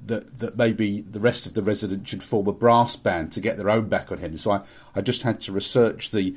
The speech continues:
instruments in a brass band section. So I went for trombone, trumpet and French horn, y-, you know, in my example. So just bizarre little bits of, of very, very quick side research that I decided to do as part of the chapter. And so I just eased myself into the day.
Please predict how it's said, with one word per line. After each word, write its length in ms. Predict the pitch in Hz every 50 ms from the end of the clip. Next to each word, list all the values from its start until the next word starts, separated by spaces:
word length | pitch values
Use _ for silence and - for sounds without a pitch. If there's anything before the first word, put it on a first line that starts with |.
| - -
instruments 640 | - 123 139 139 - - - 107 101 95 95 - -
in 80 | 104
a 40 | 104
brass 420 | - - 120 117 107 104 101 - -
band 340 | - 120 117 123 117 110
section. 440 | - - 98 - - - - 90 82
So 120 | 82 - 101
I 80 | 101
went 240 | 101 107 104 110 110
for 100 | - 104
trombone, 680 | - - - 131 117 107 104 101 110 98 98 101 98 98
trumpet 480 | - - 107 98 - - 101 95 -
and 100 | 101 98
French 360 | - - 113 95 95 - -
horn, 340 | - 135 131 107 90 82 - - - - - - - - -
y-, 120 | 104 107 -
you 40 | 117
know, 100 | 113 110
in 120 | 101 95 92
my 140 | 104 101
example. 600 | 98 95 98 - 123 120 117 110 110 - 85 - - - - -
So 160 | - - 143 139
just 240 | 156 156 143 -
bizarre 420 | - 143 131 117 156 160 170 165 160
little 220 | 143 131 117 110
bits 340 | - 120 107 - - - -
of, 200 | 113 101 - -
of 100 | 131 113
very, 320 | 113 - - 233 202 139 127
very 260 | 117 120 143 123 113
quick 380 | - - - 151 131 - - -
side 400 | - - - 123 120 117 101 90
research 580 | 95 - - - 104 90 85 82 - - -
that 120 | - 131 131
I 40 |
decided 420 | 127 131 135 - 156 147 127 113 -
to 60 | 107
do 140 | 95 107 104
as 100 | 101 104
part 260 | - - 117 104 95
of 80 | 95 -
the 60 | 95
chapter. 520 | - - 127 113 - - - - 78 - - - - _ - _ _ _ - - _ - - - - -
And 120 | 110 101 98
so 140 | - 123
I 80 | 117 113
just 260 | 110 - 131 131 -
eased 320 | 120 117 120 113 - - -
myself 400 | 104 98 - - 104 92 - -
into 160 | 95 87 92
the 100 | 80 90
day. 340 | 82 101 92 87 85 85